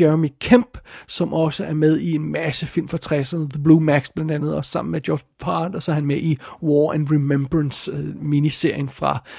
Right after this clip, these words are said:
fra firserne. Sådan er det. Derudover så har vi altså en omfattende rolleliste af folk. Jeg skal bare lige nævne et par af dem hurtigt. Vi har Anthony Quayle som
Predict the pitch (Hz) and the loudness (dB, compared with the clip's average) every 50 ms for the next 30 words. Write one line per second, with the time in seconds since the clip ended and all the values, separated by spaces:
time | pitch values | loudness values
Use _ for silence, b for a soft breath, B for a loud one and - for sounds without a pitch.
0 | B - - 127 - - - - - 143 135 139 127 - _ _ B B B B | B -8 -8 -6 -6 -8 -8 -8 -8 -8 -6 -8 -8 -10 _ _ B B B B
1 | B B B B B B B B B B B B B B - 190 180 185 185 - | B B B B B B B B B B B B B B 4 6 6 6 6 6
2 | 156 139 131 - B B B B B 196 180 B B - 254 262 254 254 - 240 | 4 2 0 -2 B B B B B -16 -16 B B 2 4 6 6 6 6 6
3 | 240 240 - 196 202 190 190 208 196 - 214 190 202 185 190 196 170 170 - 190 | 4 6 6 6 6 6 6 4 2 2 2 4 4 4 6 4 4 4 4 4
4 | 185 - - 180 170 185 - - - 202 185 180 - 190 175 160 156 151 156 165 | 4 4 4 4 4 4 2 2 2 2 2 2 2 0 0 2 2 2 4 4
5 | 165 190 196 185 180 - - - 202 - 135 - - 190 175 - 175 - 185 - | 4 4 6 6 4 4 2 0 0 0 -2 2 4 4 4 4 4 0 -2 -2
6 | - 156 - - - - 170 156 160 170 180 180 175 165 160 160 175 190 180 160 | -2 -6 -14 -2 2 4 4 6 6 6 4 6 6 6 6 6 6 4 2 0
7 | - - - 185 185 - - 160 156 165 185 165 - - 165 160 170 165 185 160 | -4 -4 -4 -2 0 0 2 0 0 0 -2 -2 2 6 6 8 8 6 6 4
8 | 185 185 180 165 - - 170 175 180 170 - - 202 - - - - - 185 165 | 4 4 4 2 0 0 0 0 0 0 0 0 0 0 -2 -4 -4 0 4 4
9 | 165 165 170 180 190 196 202 202 180 - - - - 190 170 170 165 165 165 160 | 6 6 6 8 10 8 8 8 6 2 -2 0 2 2 4 4 4 2 2 0